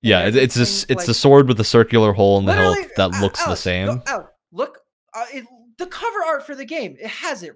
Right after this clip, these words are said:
Speaker 2: right on there, like, in, in full display. You'll see exactly what we're talking about. It's, I wanna call it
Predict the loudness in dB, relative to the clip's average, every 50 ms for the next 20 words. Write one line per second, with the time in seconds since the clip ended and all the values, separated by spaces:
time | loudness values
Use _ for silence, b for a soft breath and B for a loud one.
0 | _ -12 -10 -8 -8 -6 -8 -8 -10 -12 -14 -16 -16 -16 -16 -16 -16 -16 _ _
1 | _ _ -18 -18 -18 -16 -16 -16 -16 -16 -18 _ _ -12 -10 -10 -10 -14 -18 -18
2 | -16 -12 -10 -10 -8 -10 -12 -12 -12 -12 -12 -14 -16 -18 -20 -20 -18 -16 -12 -10
3 | -10 -10 -10 -14 -20 -18 -16 -16 -16 -16 -18 -20 -20 -18 -18 -18 -18 _ -20 -20
4 | _ _ _ _ _ _ -20 -20 -20 -20 -20 -20 _ _ _ _ _ _ _ _
5 | _ _ _ _ _ _ _ _ _ -10 -8 -6 -6 -4 -4 -2 -2 -2 -2 -4
6 | -6 -8 -6 -4 -2 -2 -2 -2